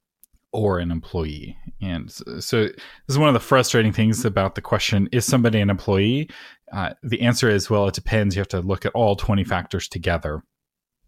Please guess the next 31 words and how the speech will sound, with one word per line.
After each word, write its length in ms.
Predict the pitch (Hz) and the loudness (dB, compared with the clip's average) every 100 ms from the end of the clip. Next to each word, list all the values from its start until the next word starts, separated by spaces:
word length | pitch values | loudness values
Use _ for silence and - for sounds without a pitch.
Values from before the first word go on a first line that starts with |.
| _ _ _ - | _ _ _ -4
And, 400 | 98 85 82 80 - - - - | -2 0 -2 -8 -16 -20 -14 -6
uh, 120 | 110 - | -4 2
in 180 | 170 | 4
general, 460 | 147 127 147 135 120 | 6 4 6 6 4
though, 480 | 107 107 98 92 - - | 4 4 4 2 -2 -6
if 160 | 117 | -4
you 80 | 117 | 0
go 160 | 107 120 | 2 2
through 140 | 123 | 2
a 40 | |
service 340 | 107 110 98 - | 0 0 0 -2
like 120 | 95 | -2
Upwork, 480 | 90 - 127 147 - - - _ - - | -4 0 2 0 -2 -20 -20 _ -20 -8
um, 300 | 107 90 90 _ - | -6 -6 -8 _ -10
they're 240 | 113 113 | -2 0
almost 300 | 107 104 - | 2 0 -2
insured 440 | 98 95 107 92 | -4 -4 -2 -2
to 120 | 87 92 | -4 -6
be 460 | 90 85 82 92 _ - - | -4 -4 -4 -8 _ -20 -10
an 100 | 95 | -6
independent 720 | 90 87 92 - - 92 80 | -6 -6 -10 -10 -10 -10 -8
contractor 420 | - 87 87 - | -10 -12 -12 -10
in 80 | 92 | -8
the 140 | 90 | -6
eyes 400 | 87 87 85 - _ | -4 -4 -6 -10 _
of 120 | - 82 | -10 -6
the 100 | 80 | -6
I 180 | 80 | -6
R 120 | 78 76 | -6 -8
S. 260 | - - | -10 -14
So 200 | - 107 | -8 -6